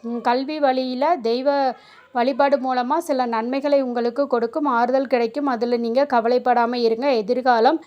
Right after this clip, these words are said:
ஆ, சொல்லக்கூடிய வாரிசு அனைத்தும் உங்களுக்கு உண்டு, சரிங்களா? அது கண்டிப்பா கிடைக்கும். இந்த விருச்சிக ராசி அனுச நட்சத்திரம் பிறந்தவங்களுக்கு முதல்ல நான் சொன்ன மாதிரி ராகு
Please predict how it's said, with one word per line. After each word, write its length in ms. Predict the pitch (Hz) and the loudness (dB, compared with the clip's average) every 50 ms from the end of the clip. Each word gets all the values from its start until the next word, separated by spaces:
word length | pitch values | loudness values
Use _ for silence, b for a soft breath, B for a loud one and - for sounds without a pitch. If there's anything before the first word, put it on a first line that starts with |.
| B B B B B B _ - | B B B B B B _ -6
ஆ, 400 | 262 254 254 247 233 226 226 226 | -2 0 0 0 0 0 0 -2
சொல்லக்கூடிய 680 | 220 226 262 240 233 262 285 277 - 262 240 247 269 294 | 0 0 -2 0 2 2 2 2 2 2 4 4 4 4
வாரிசு 680 | 269 226 220 214 226 247 269 277 262 254 226 - 311 311 | 4 4 4 6 6 6 4 4 2 -2 0 2 4 4
அனைத்தும் 520 | 294 254 226 226 240 254 240 - 294 269 | 6 6 4 2 0 -2 -2 -2 -2 -2
உங்களுக்கு 400 | 262 240 240 247 240 247 233 - | -2 0 0 0 0 0 -2 -2
உண்டு, 340 | 262 247 226 226 226 294 320 311 | -2 -2 0 4 4 4 4 2
சரிங்களா? 380 | 269 233 233 226 233 254 277 262 240 | 0 -2 -2 -2 0 2 2 4 2
அது 100 | 220 226 | 2 0
கண்டிப்பா 500 | 226 226 214 226 233 254 240 220 262 269 | -2 -2 -2 -2 -2 -4 0 0 0 2
கிடைக்கும். 460 | 262 254 226 214 233 - - 339 339 339 B B B B B B B | 2 0 0 -2 -2 0 2 0 0 0 B B B B B B B
இந்த 260 | - 294 320 330 370 349 | -6 -2 0 2 2 2
விருச்சிக 380 | 320 320 330 - 330 330 320 320 | 2 0 0 -2 0 2 4 4
ராசி 360 | 302 294 285 277 285 330 320 | 6 4 4 2 2 4 4
அனுச 320 | 294 269 269 269 - 294 | 4 4 2 0 -2 -2
நட்சத்திரம் 520 | 277 269 262 - 269 262 - 254 262 262 247 | -2 -2 -2 -4 -4 -2 -2 0 -2 -2 -2
பிறந்தவங்களுக்கு 680 | 254 233 240 247 254 247 240 240 233 233 226 - 320 311 269 233 | -2 -2 -2 -2 -2 -4 -2 -2 -2 -2 -2 -4 -4 -4 -4 -4
முதல்ல 440 | 220 220 254 269 277 262 262 285 | -4 -2 -2 -2 0 -2 -2 -2
நான் 260 | 294 277 254 240 233 - | -2 -4 -4 -4 -4 -4
சொன்ன 240 | 233 214 226 247 | -2 -2 -2 -2
மாதிரி 400 | 262 254 240 233 226 277 311 269 | -2 0 2 2 2 2 2 2
ராகு 320 | 240 214 214 247 254 302 | 2 4 4 2 2 0